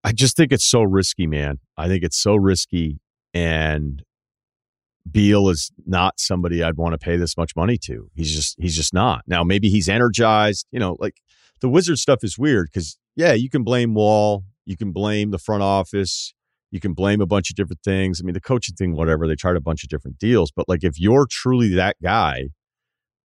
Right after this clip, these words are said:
which none of us ever have thought, like, we never talked about Beal as a top ten guy. I don't even know if he's top twenty. And you're like, "Okay, can you, can you at least flirt with,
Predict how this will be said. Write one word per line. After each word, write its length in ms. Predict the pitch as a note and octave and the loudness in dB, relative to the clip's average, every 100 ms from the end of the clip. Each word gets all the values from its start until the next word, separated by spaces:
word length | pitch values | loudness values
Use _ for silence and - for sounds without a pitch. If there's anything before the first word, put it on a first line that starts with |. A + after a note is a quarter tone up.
| - | -4
which 380 | G2+ - - - _ _ _ D2+ | -2 -2 -8 -10 _ _ _ -10
none 260 | D#2+ A2 | -2 0
of 100 | F#2+ | 2
us 300 | D2+ - - _ - | 0 -4 -6 _ -4
ever 360 | F#2 D#2+ C#2 C2 _ _ | -2 -2 -6 -8 _ _
have 140 | D#2 C#2 | -12 -10
thought, 420 | - G#2 D2 F2+ | -2 0 0 -4
like, 100 | F2 D2+ | -8 -4
we 60 | |
never 180 | F#2+ F2 | -4 -4
talked 240 | - F2+ D#2 | -2 -2 -2
about 180 | D#2+ - | -6 -2
Beal 180 | E2+ | -2
as 120 | D#2+ - | -2 -6
a 40 | |
top 240 | F2 D#2+ | -4 -4
ten 220 | - F#2 F2+ | -4 -4 -2
guy. 320 | C#2 C#2+ C#2+ | -2 0 0
I 40 | |
don't 120 | G2+ | 0
even 140 | G#2 E2+ | 0 2
know 100 | E2+ | 0
if 80 | D2 | -2
he's 140 | - | -4
top 220 | F2 D#2 | -4 -4
twenty. 480 | - A2+ A#2+ E2 F2+ _ _ _ _ _ _ _ - | -2 0 0 0 -6 _ _ _ _ _ _ _ -2
And 440 | F#2+ F2+ E2+ E2+ - _ _ _ _ _ - | 0 2 0 -4 -6 _ _ _ _ _ -6
you're 100 | G2 | -2
like, 160 | F#2+ | 0
"Okay, 320 | A2 - A#2+ | -2 2 2
can 300 | E2 - G#2 | 2 2 4
you, 300 | G#2 A#2 A#2 _ | 6 4 0 _
can 180 | A#2+ A#2+ | 0 4
you 140 | D3 | 4
at 120 | C3+ G#2+ | 4 2
least 360 | A#2+ C3+ - _ _ | 0 0 -6 _ _
flirt 460 | - - A2 B2 - | -12 -2 2 2 0
with, 380 | G2+ F#2+ - | 0 -2 -2